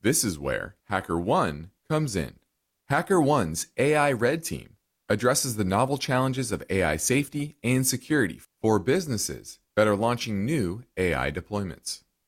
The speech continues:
The HackerOne approach involves targeted offensive testing by harnessing the collective skills of ethical hackers who are proficient in A I and prompt hacking.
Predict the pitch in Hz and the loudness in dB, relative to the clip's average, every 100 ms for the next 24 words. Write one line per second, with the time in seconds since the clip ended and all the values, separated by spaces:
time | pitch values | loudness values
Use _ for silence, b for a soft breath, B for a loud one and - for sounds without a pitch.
0 | _ 95 90 120 - 165 113 127 90 80 | _ -8 -2 -2 -2 -2 0 0 0 -6
1 | - - - 82 58 - _ _ - 110 | -14 -6 -4 -4 -6 -20 _ _ -2 2
2 | 117 113 98 - 135 156 165 165 165 - | 2 2 0 -2 0 0 0 -2 -4 -8
3 | - 131 135 135 139 - - 170 - - | -4 -4 -2 -2 -6 -8 -6 -4 -4 -8
4 | 50 _ _ - 98 95 127 151 147 - | -18 _ _ -4 -4 -2 0 0 0 -2
5 | 131 104 - 98 131 160 139 - 180 131 | -2 -4 -2 -2 0 -2 -4 -2 0 0
6 | 71 71 - 82 - - 120 135 135 120 | 0 -8 -8 -8 -4 -2 -2 -2 -4 -4
7 | 139 156 - 62 - - _ _ - 139 | 0 -2 -2 -8 -10 -18 _ _ 2 2
8 | 131 131 - 185 180 82 - 80 73 73 | 2 -4 -4 -4 -2 -6 -6 -6 -4 -4
9 | 78 98 214 _ _ _ 101 98 95 - | 0 0 -2 _ _ _ -2 -2 -4 -4
10 | 139 87 - - 113 117 - | -2 -4 -8 -6 -2 -2 -4